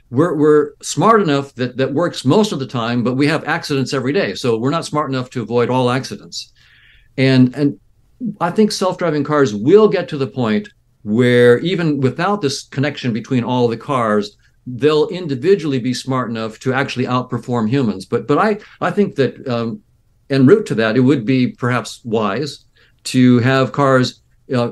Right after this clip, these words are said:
having, like, a, a network among them so that, that you, s-, in some sense, know all the positions and, and you mi-, mitigate the possibility of, of accidents and so forth.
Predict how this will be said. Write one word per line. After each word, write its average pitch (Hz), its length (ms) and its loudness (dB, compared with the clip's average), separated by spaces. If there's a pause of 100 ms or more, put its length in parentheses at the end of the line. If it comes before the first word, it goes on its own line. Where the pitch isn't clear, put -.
(140)
having, 127 580 2
like, 123 440 -2
a, 123 40 2
a 117 260 0
network 147 400 4
among 120 280 0
them 123 100 2
so 131 180 0
that, 127 240 -2
that 127 160 -4
you, 131 240 0
s-, - 240 -8
in 135 80 -2
some 170 220 -6
sense, 127 300 -2
know 151 200 4
all 147 140 4
the 113 80 -4
positions 123 480 -2
and, 120 180 -4
and 131 200 -2
you 131 400 0
mi-, 131 400 -2
mitigate 131 480 -2
the 113 60 -8
possibility 101 760 0
of, 90 180 -6
of 110 120 -4
accidents 92 500 -6
and 92 100 -14
so - 200 -8
forth. - 300 -14